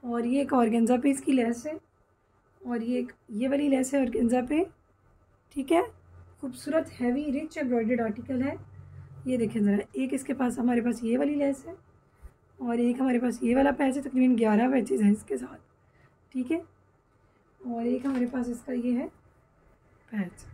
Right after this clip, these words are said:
ठीक है। खूबसूरत patches के साथ ये देखें ज़रा, बहुत ही level का सूट है माशाल्लाह। और दुपट्टा भी आपने देखना है, बहुत ही graceful है। अच्छा, ये इसका आ गया sleeves,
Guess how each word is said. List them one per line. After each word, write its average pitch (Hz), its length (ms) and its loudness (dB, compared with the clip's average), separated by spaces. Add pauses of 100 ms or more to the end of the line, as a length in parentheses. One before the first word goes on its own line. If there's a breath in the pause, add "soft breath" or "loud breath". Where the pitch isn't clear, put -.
(320)
ठीक 254 140 -10
है। 339 140 -4 (1160 loud breath)
खूबसूरत 320 500 -2
patches 262 480 0
के 277 120 0
साथ 254 440 4
ये 269 100 4
देखें 220 260 0
ज़रा, 233 220 2
बहुत 226 460 0
ही 311 120 8
level 240 380 4
का 302 140 -2
सूट 233 320 -8
है 262 100 -4
माशाल्लाह। 233 500 -6 (640 soft breath)
और 247 160 -6
दुपट्टा 247 400 -4
भी 269 140 0
आपने 233 200 0
देखना 226 260 -2
है, 269 80 -2
बहुत 240 420 -2
ही 262 60 -4
graceful 220 460 -2
है। 202 60 0
अच्छा, - 600 -16
ये 285 180 -6
इसका - 260 -8
आ 254 160 -2
गया 262 220 -2 (140)
sleeves, 214 540 -2